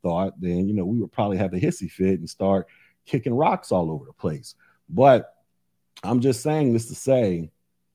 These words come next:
when it comes to tech work and all these layoffs that you hear about,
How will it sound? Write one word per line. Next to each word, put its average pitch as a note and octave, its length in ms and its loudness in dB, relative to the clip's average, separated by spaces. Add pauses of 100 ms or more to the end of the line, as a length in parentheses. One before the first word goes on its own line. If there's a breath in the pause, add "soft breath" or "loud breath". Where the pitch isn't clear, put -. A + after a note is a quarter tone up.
(360)
when F#2+ 180 0
it F#2 100 -4
comes D3 360 0
to A#2+ 440 2
tech C#3 340 -2 (120)
work F2 460 -2 (920)
and D#2 120 -12
all G#2+ 180 2
these A2+ 180 2
layoffs G#2 600 2
that - 180 -12
you F#2 80 -4
hear F#2 300 0
about, C2 380 -10